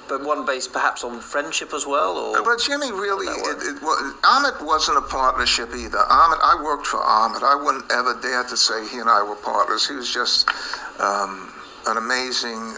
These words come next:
Speaker 2: uh, record man and a, a, an amazing character. With Jimmy, we started with the Belladonna album that went number one, and we stayed friends for this thirty-seven years. I speak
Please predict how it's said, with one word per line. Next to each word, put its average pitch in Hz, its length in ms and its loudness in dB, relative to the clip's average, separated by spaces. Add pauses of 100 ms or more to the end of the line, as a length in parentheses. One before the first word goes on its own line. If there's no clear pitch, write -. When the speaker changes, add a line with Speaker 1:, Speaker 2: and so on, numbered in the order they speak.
Speaker 2:
uh, 92 400 -2 (140)
record 107 320 -2 (200)
man 95 300 -2 (220)
and 98 120 4
a, 95 160 -2 (300)
a, - 40 -4 (280)
an 101 100 -4
amazing 131 460 -2
character. 131 560 0 (540)
With - 160 -8
Jimmy, 202 400 -2
we 147 140 -10
started 160 540 4
with 127 260 -6
the 131 40 -6
Belladonna 127 720 6
album 113 400 4
that 113 160 0
went 113 160 0
number 113 200 -2
one, 104 440 -2 (580)
and 117 300 0
we 127 100 -2
stayed 151 460 -2
friends 120 800 0
for - 180 -4
this 120 260 0
thirty-seven 123 680 -2
years. 117 280 0
I 151 100 2
speak 165 260 -8